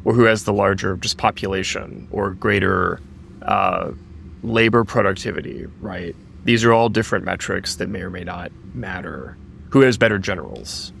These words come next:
Who has better strategy? These are all things that could matter for how it is battles would be fought,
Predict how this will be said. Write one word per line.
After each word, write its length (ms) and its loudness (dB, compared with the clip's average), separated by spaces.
Who 100 2
has 160 4
better 180 0
strategy? 640 -8
These 160 4
are 80 8
all 120 8
things 280 0
that 100 -6
could 140 -8
matter 440 -12
for 640 0
how 280 2
it 80 0
is 120 -2
battles 400 -2
would 120 -4
be 100 -10
fought, 400 4